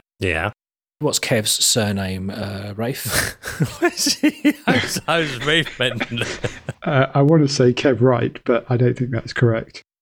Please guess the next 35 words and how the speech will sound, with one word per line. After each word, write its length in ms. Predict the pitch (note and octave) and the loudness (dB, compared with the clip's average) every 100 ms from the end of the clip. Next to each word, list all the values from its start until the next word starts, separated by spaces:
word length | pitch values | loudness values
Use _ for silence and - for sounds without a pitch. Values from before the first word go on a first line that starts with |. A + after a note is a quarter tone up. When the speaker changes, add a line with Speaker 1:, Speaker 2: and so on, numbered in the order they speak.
| - | -4
Speaker 1:
Kev 240 | B2 A2 | -2 0
Wrong. 280 | B2+ C#3 A#2 | 2 2 2
Speaker 3:
It's 140 | B2+ | 2
just 180 | - - | 2 2
I've 120 | C#3 | 2
got 200 | C#3 C#3 | 4 4
right 300 | B2+ C3 C#3 B2 | 6 6 6 6
and 80 | B2+ | 6
wrong 260 | C#3 C3+ C#3 | 8 8 8
on 200 | D#3 C3+ | 6 6
the 80 | B2 | 6
brain. 500 | C3+ C3 A2+ A#2+ B2 _ _ _ - | 4 4 2 0 -2 _ _ _ -2
Speaker 2:
So 220 | C#3+ A#2 | 0 0
Kev 280 | - C#3 A#2 | -2 -2 2
Wright 360 | B2 A#2 - - - | 0 0 -2 -6 -2
commented 400 | C3 A2+ A2 G#2 | 0 0 0 -2
on 140 | G#2 | -4
Twitter, 420 | - A#2 - G#2+ | 0 0 2 0
a 60 | G2+ | -2
frequent 420 | - A2+ G#2+ G2+ | -2 -2 -2 -4
correspondent 380 | - A#2+ A#2 G2+ | -2 -2 -2 -4
with 80 | G2+ | -2
the 20 | |
show, 420 | - D3 B2+ B2 | 0 2 4 4
and, 220 | G#2+ G2+ G#2 | 2 -2 -4
and 100 | G2+ | -2
Steve 260 | - A2+ G2+ | 0 0 0
Litchfield, 500 | A#2 - A2+ G#2+ G#2+ - - | -2 0 0 0 -4 -8 -6
friend 240 | - G#2 | -2 -2
of 60 | F#2+ | -2
the 60 | |
show 380 | - - G#3+ F#3+ | -2 0 -2 -2
and 200 | G3 G3+ | -4 -6
producer 460 | - - - - F#2+ | -8 -6 -4 -4 -6
of, 180 | - | -10